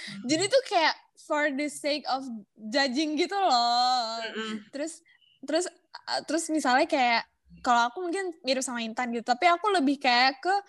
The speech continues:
Speaker 1: transisi dari si remaja tersebut ke dewasa awal tersebut gitu, for the sake of dewasa gitu kan. Dan pada akhirnya itu tuh malah bikin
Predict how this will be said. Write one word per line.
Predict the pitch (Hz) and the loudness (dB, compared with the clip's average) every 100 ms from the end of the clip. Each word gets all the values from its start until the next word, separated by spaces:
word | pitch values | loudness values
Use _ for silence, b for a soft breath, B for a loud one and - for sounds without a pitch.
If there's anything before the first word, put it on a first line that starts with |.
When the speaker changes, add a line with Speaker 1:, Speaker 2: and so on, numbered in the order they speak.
| B B _ - | B B _ -12
Speaker 1:
transisi | 320 302 294 285 - | -4 -4 -2 -4 0
dari | 302 269 302 330 | 2 2 -2 -4
si | 277 277 277 285 | -4 -4 -6 -6
remaja | 277 262 240 226 254 | -4 -2 0 2 2
tersebut | 254 254 240 226 311 - | 0 -6 -2 2 2 2
ke | - 294 | 4 6
dewasa | 269 254 - | 6 2 0
awal | 214 240 233 | 2 2 -2
tersebut | 233 262 233 240 226 | -4 -4 -2 -2 -4
gitu, | 233 226 226 | -4 -2 -4
for | - | -2
the | 233 | 0
sake | 226 277 - | 2 2 2
of | 226 254 277 b b b - | 4 4 2 b b b -2
dewasa | 220 240 247 302 285 - | 2 4 4 2 0 -2
gitu | 214 202 208 | -16 -14 -8
kan. | 196 190 208 B B B B | -6 -6 -8 B B B B
Dan | 247 269 | 4 6
pada | 294 269 - | 8 6 4
akhirnya | 285 330 359 294 262 285 - | 0 -2 0 2 4 4 2
itu | 254 320 | -4 -12
tuh | 415 | -8
malah | 370 294 277 | -4 -2 -4
bikin | 240 311 | -6 -8